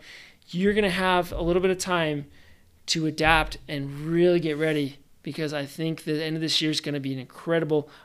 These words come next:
opportunity for four oh one K advisors, because people are taking it serious. People are reviewing their plans more than they ever have because they were in financial turmoil earlier this year.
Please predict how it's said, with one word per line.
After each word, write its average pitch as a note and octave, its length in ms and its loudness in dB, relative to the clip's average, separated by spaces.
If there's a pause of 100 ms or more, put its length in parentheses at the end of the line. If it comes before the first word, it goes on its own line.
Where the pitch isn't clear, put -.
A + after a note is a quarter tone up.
opportunity D3+ 520 -4
for C#3 240 -4
four D3 180 -4
oh - 40 0
one C#3+ 60 -4
K C#3+ 160 -2
advisors, C#3+ 580 0 (800)
because D3 240 -2
people F3+ 260 2
are F3 60 6
taking E3+ 280 0
it D3 80 -4
serious. D3 460 0
People F3+ 320 0
are E3+ 140 6
reviewing D#3+ 640 4
their D#3+ 100 2
plans D3 380 -2
more D3+ 180 -2
than D#3+ 120 -4
they D3 100 0
ever D3+ 160 -2
have C3 440 -4 (640)
because D#3 360 -2
they D3 100 4
were C#3+ 100 2
in C#3 100 -2
financial C#3+ 680 -2 (680)
turmoil C#3 600 0 (240)
earlier D#3 300 2
this C#3 240 0
year. D3+ 340 -2